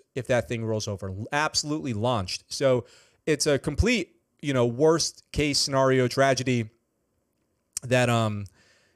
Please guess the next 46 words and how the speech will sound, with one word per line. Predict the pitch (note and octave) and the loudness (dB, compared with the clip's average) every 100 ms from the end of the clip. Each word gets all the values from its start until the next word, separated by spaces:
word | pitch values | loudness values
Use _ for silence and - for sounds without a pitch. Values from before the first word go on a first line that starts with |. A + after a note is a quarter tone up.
| _ | _
is, | D3+ B2+ A#2+ - - | 0 2 2 0 0
it's | C3+ | -2
hard | D3 D#3+ | 2 4
to | G3 | 4
imagine | D3 F3+ A2 E2 | 2 2 -2 -8
what | - B2+ | -4 0
that | B2+ B2 | 2 2
must | B2+ | 0
have | A#2 | 0
been | C3 C3+ | -4 -4
like. | F2 - _ _ _ _ | -8 -12 _ _ _ _
I | C#3 D#3+ F#3 | 0 2 4
have | F3 F3 | 4 2
never | D#3 E3 E3 | 4 4 4
been | D#3+ E3+ | 2 0
in | D3+ | 0
a | B2+ | 0
vehicle | C3 D#3 C#3+ | 0 0 0
rollover. | A#2 A#2+ D#3+ E3+ G3 A#3 - _ _ _ | 2 4 6 6 4 2 -2 _ _ _
This | C#3 D3+ | -2 -2
is | - | 0
kind | D3 C3 | 0 2
of | |
unrelated, | B2+ B2 A2+ A#2+ A#2+ B2 B2+ | 2 2 2 2 2 0 0
but | C3 - | -2 0
just | D3 - | -4 -2
talking | - C#3+ C#3 | 0 0 0
about | B2 A2+ A2 | 0 2 2
that | A#2+ A#2 | 2 0
because | A2 A#2 | 0 -2
Ancient, | A#2+ A#2 - A#2+ - | -2 -4 -4 -8 -10
because | A#2 B2+ | -4 0
somebody | A#2+ C3 A#2+ | 0 0 -2
s-, | |
who | - D#3 | -4 -6
Ancient | - C#3 B2 | -4 -4 0
said | A#2+ C3 B2 - - _ - | 2 4 4 0 -20 _ -2
they'd | B2+ | 0
be | B2 | 2
smashing | - C3+ C3 C3 | 0 0 0 -2
into | C3 C#3+ | -4 -4
each | C3+ | 0
other. | C#3+ C#3 C3 C3 - | 4 4 2 -2 -10
Um, | - B2 A#2+ A#2 A2+ G#2 _ _ _ | -2 0 2 0 -4 -10 _ _ _
in | D#3 | 0
Afghanistan, | D3 C3 D#3+ G3+ G3+ D#3+ C3 B2+ | 2 2 0 0 2 2 2 -2